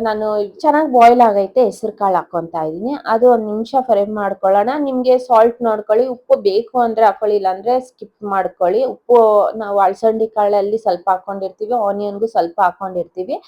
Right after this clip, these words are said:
ಸಾಕು ಅನ್ಸುತ್ತೆ. ಲಾಸ್ಟಲ್ಲಿ ಸ್ವಲ್ಪ ಕೊತ್ತಂಬರಿ ಗಾರ್ನಿಷ್ ಮಾಡ್ಕೊಂಡು, ಮಿಕ್ಸ್ ಮಾಡ್ಕೊಂಡು ಸ್ಟವ್ ಆಫ್ ಮಾಡ್ಕೊಳ್ಳಿ. ಕಮ್ಮಿ ಫ್ಲೇಮ್ ಇಟ್ಕೊಂಡು ಮಾಡ್ಕೊಳ್ಳಿ ಐರನ್, ಆ, ತ-, ತವದಲ್ಲಿ, ಇಲ್ಲಾಂದರೆ ಬೇಗ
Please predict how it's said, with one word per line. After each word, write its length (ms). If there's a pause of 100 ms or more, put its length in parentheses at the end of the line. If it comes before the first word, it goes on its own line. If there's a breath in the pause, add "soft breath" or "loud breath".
(460 soft breath)
ಸಾಕು 300
ಅನ್ಸುತ್ತೆ. 800
ಲಾಸ್ಟಲ್ಲಿ 580
ಸ್ವಲ್ಪ 380
ಕೊತ್ತಂಬರಿ 500
ಗಾರ್ನಿಷ್ 580
ಮಾಡ್ಕೊಂಡು, 440
ಮಿಕ್ಸ್ 340
ಮಾಡ್ಕೊಂಡು 520
ಸ್ಟವ್ 260
ಆಫ್ 220
ಮಾಡ್ಕೊಳ್ಳಿ. 420 (640 soft breath)
ಕಮ್ಮಿ 260
ಫ್ಲೇಮ್ 360
ಇಟ್ಕೊಂಡು 480
ಮಾಡ್ಕೊಳ್ಳಿ 440
ಐರನ್, 600
ಆ, 160
ತ-, 600 (200)
ತವದಲ್ಲಿ, 580
ಇಲ್ಲಾಂದರೆ 440
ಬೇಗ 360